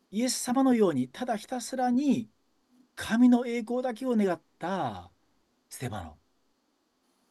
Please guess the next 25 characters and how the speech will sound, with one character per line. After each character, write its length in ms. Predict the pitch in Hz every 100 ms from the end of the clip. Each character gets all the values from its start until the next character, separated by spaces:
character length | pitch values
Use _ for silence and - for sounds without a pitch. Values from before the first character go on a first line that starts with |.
| _ _ _ _ _ _
パ 120 | -
ウ 100 | 147
ロ 120 | 131
が 160 | 117 113
改 260 | - 156 156
心 220 | - 127
す 140 | -
る 60 | 143
に 80 | 127
あ 60 |
た 100 | 127
っ 40 | 120
て、 200 | - 120
こ 220 | - 208
の 240 | 277 294 - _ _ _ _ -
ス 80 |
テ 100 | -
パ 140 | 180 165
ノ 100 | 151
の 140 | 147
最 260 | 135 185 170
後 80 | 131
の 80 |
姿 400 | 123 160 139 127
も 460 | 151 247 180 98